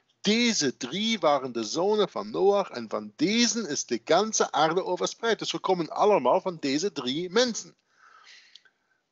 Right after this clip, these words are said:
Nu zijn we ofwel afkomstig van de familie van Sem, of van de familie van Kam, of van de familie van Jafet,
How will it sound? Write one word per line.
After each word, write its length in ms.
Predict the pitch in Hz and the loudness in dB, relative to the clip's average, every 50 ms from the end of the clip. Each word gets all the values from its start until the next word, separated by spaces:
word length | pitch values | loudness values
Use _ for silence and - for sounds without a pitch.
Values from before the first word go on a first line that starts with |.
| _ - - - | _ -20 -20 -10
Nu 160 | _ 190 214 | _ 2 2
zijn 240 | 190 - 220 208 202 | 4 6 4 4 4
we 80 | 175 190 | 0 -2
ofwel 340 | 147 151 - 220 233 233 220 | -2 -2 0 0 0 4 2
afkomstig 640 | 208 - - - 190 185 165 - - 151 131 - | 2 0 0 -2 -2 -2 -2 -6 -10 -12 -12 -12
van 280 | - - 147 156 143 131 | -4 -2 -2 -2 -2 -4
de 160 | 123 117 101 - _ _ _ _ _ _ _ _ | -6 -6 -6 -8 _ _ _ _ _ _ _ _
familie 420 | - - 156 156 160 156 147 131 - | -8 -8 -6 -6 -6 -8 -8 -8 -8
van 220 | - 110 92 85 | -8 -10 -10 -8
Sem, 400 | - - - 117 - - 92 107 _ _ _ _ _ _ _ _ _ _ | -8 -4 -2 -2 -2 -4 -8 -16 _ _ _ _ _ _ _ _ _ _
of 240 | - 240 220 - - | 2 2 2 4 2
van 160 | 196 185 175 | 0 0 0
de 80 | 165 151 | 0 -4
familie 360 | - 143 147 143 131 120 110 | -6 -8 -8 -8 -10 -10 -10
van 220 | - 107 101 98 - | -10 -12 -14 -14 -16
Kam, 400 | - - 95 87 113 160 190 - _ _ _ _ _ _ _ _ | -12 -8 -8 -8 -8 -10 -18 -20 _ _ _ _ _ _ _ _
of 260 | 214 233 220 - - | 2 2 2 2 0
van 160 | - 202 190 | -2 0 0
de 80 | 175 156 | 0 -4
familie 460 | - 151 143 139 139 147 143 131 127 | -4 -6 -8 -6 -6 -8 -6 -6 -8
van 180 | - 98 92 98 | -8 -10 -8 -4
Jafet, 540 | 135 196 226 214 - - 214 - - - | 0 0 0 0 0 -4 -8 -8 -12 -16